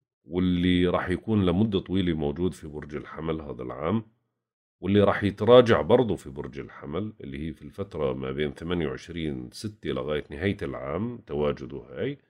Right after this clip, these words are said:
وتراجعه راح يكون ما بين عشرة تسعة لغاية أربعتاش حداش.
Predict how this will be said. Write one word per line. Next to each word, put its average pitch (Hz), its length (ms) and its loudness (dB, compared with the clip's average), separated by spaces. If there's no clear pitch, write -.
وتراجعه 98 840 6
راح 73 180 2
يكون 87 360 0
ما 71 160 4
بين 69 200 0
عشرة 80 340 -2
تسعة 67 340 -8
لغاية 65 340 -6
أربعتاش 76 580 -4
حداش. 73 640 -8